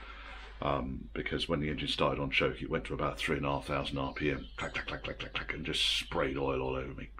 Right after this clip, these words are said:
Great fun. Tro-, proper comedy moment. It's, it's like a real pie in the face moment. Next, it's fairly easy just by undoing the inlet manifold.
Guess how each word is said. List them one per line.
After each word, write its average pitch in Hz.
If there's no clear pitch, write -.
Great 120
fun. -
Tro-, -
proper -
comedy 80
moment. 76
It's, 98
it's 92
like -
a 107
real 90
pie 92
in 76
the 76
face 80
moment. 69
Next, 143
it's 123
fairly 110
easy 90
just -
by 95
undoing 87
the 80
inlet 76
manifold. 69